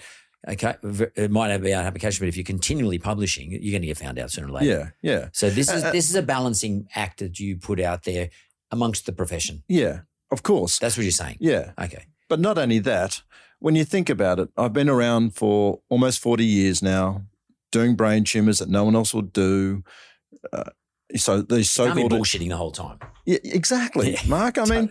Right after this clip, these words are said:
Speaker 1: You can't be bullshitting
Speaker 2: at the
Speaker 1: for
Speaker 2: last
Speaker 1: years.
Speaker 2: tribunal, I said to them, I said, "Okay, okay, okay, let's stop right here. I've done eleven thousand brain tumours.
Speaker 1: Yeah.
Speaker 2: Can we please talk about some of the good results and the pub-, publications?" She goes,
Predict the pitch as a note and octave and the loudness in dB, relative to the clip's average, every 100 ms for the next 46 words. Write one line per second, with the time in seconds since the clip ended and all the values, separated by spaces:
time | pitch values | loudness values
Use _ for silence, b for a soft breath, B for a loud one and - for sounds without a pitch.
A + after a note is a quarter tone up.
0 | - G#2+ D3 G#2+ G#2 - F#3+ G#3 G#3 A#3 | -4 -4 -2 -2 -2 0 0 0 2 2
1 | - G3 D#3+ F3+ E3+ D#3 - G#3+ G3+ B2+ | 0 0 2 2 4 2 2 0 2 2
2 | B2 D#3 C#3 F3 - F3+ - G2 A2+ C#3 | 2 2 2 0 2 0 0 0 2 0
3 | A#2 A#2+ F3+ - - B2 B2 G#2 G2+ F2+ | 0 2 2 0 0 2 2 2 2 0
4 | F#2 b b b - - F#3 F#3 G#3 D#3+ | -4 b b b -20 -6 -2 0 2 4
5 | C#3 E3+ E3+ D#3 D3 D3 D3 D3+ D3+ F3+ | 4 2 2 0 0 0 -2 -4 -2 2
6 | G#3 - A2+ G#2 F#2+ - E3 D#3+ - G3+ | 2 0 -2 0 0 2 0 2 2 2
7 | G3 - E3 E3+ D#3 A#2 A2 A2+ - b | 2 0 0 2 2 2 2 2 -2 b
8 | b b - D#3+ D3+ C#3+ C3+ A2 C#3+ C#3 | b b -4 0 2 2 0 0 0 2
9 | C3+ A#2 F3+ A#2 - - B2 B2 A#2+ - | 2 2 2 0 -2 0 2 2 2 2
10 | C#3 - A2 - D3 C3+ D3 E3+ G2 F#2 | 0 -2 -4 -2 -2 0 0 0 -2 -4
11 | - B B - F#3 F3 D3+ C#3 C#3 | -6 B B -2 2 4 4 4 2